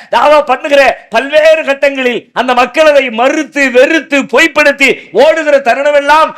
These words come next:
மீண்டும் மீண்டும் நபிகளார் கவலை, கவலை, கவலை என்று கவலைக்குள்ளே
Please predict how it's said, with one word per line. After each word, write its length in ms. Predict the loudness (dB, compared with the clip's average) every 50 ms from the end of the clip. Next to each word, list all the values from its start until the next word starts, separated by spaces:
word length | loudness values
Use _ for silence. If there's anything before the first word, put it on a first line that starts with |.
| -14
மீண்டும் 480 | -6 -2 -2 0 0 0 -2 -4 -4 -2
மீண்டும் 360 | -2 -2 -2 0 -2 -4 -4
நபிகளார் 460 | -2 -2 0 0 2 2 2 2 0
கவலை, 440 | 0 -2 -2 0 0 0 0 -2 -4
கவலை, 380 | -4 -4 -2 0 2 2 0 0
கவலை 340 | -2 -4 -2 -2 -2 -2 -2
என்று 160 | -4 -4 -6
கவலைக்குள்ளே 880 | -2 -2 0 2 2 0 0 -2 -6 -2 0 2 4 4 4 2 0